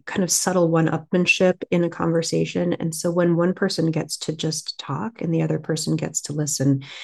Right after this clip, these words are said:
it helps to, to reduce some of that and then help people, um, and this is, this is another, um, imago therapy approach, help people actually start to heal the wounds that they brought into the relationship in the first place.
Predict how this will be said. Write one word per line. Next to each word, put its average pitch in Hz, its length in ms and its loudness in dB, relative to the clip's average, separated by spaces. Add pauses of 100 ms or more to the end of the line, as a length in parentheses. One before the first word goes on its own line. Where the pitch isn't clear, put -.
(220)
it 185 100 0
helps 202 320 -2 (120)
to, 175 280 0
to 170 140 -2
reduce 165 520 2
some 151 160 4
of 139 140 2
that 131 360 0 (520)
and 175 240 2
then 180 300 2
help 175 280 -2
people, 156 540 0 (160)
um, 151 460 -4 (560)
and 165 180 4
this 156 140 2
is, 151 120 2
this 151 200 0
is 156 100 0
another, 135 560 2
um, 135 240 -4
imago 160 340 2
therapy 143 380 -2
approach, 143 340 -4 (340)
help - 160 -6
people 294 260 0
actually 185 260 -2
start 165 300 -4
to - 100 -12
heal 185 480 0
the 165 160 -2
wounds 180 520 2
that 165 180 -4
they 151 120 2
brought 151 320 -2
into 214 340 2
the 147 80 2
relationship 143 680 0
in 135 80 0
the 131 100 -2
first - 320 -6
place. - 280 -10